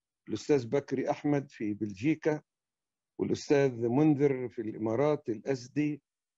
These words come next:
الأستاذ طارق ميمني من المدينة، الأستاذ أيمن أنيس.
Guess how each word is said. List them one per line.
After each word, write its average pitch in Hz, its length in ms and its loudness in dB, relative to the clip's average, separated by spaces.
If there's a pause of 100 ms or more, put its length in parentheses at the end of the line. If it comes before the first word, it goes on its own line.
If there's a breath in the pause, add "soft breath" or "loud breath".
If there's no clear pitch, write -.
(140)
الأستاذ - 340 0
طارق 143 280 2
ميمني 147 580 4
من 135 140 2
المدينة، 135 600 2
الأستاذ 123 400 -4
أيمن 135 380 0
أنيس. 151 460 2